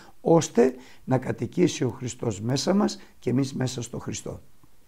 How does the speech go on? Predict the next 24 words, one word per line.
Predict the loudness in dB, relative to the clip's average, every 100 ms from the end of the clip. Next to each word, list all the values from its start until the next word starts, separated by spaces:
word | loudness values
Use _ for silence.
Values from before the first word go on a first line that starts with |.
| -20 -20 -20 -20 -20 -20 -20 -18 -20 6
Κατά | 12 12
τον | 12 8
ίδιο | 8 6
τρόπο, | 8 8 6 2 -12 -20 -20 -20 -8
μεταβάλλεται | 6 8 10 8 12 12 12 6 4
λοιπόν, | 0 2 2 2 0 -10 -20 -20 4
α, | 6 6
στη | 6
συνέχεια, | 6 10 10 10 6
συγγνώμη, | 2 2 4 4 4 0 -8 -20 -16
υπάρχει | -2 6 10 10 10 6 6 4
η | 2
κοινωνία | 4 6 8 8 8 10
μεταλλήλων, | 8 6 6 6 8 8 6 2 -12 -20 -20 -6
όπου | 10 10 10 4 2 -4 -20 4
είναι | 6 8 8 6 2 -10 -20 -20 -20 -20 2
οι | 8 8 6 2
αγάπες, | 4 4 10 10 10 8 0
όπως | 0 2 0
λέ-, | 6 8 8
έλεγαν | 10 10 10 6 2
στην | 2 2
αρχαία | 2 4 6 6
Εκκλησία, | 4 -4 -4 2 2 2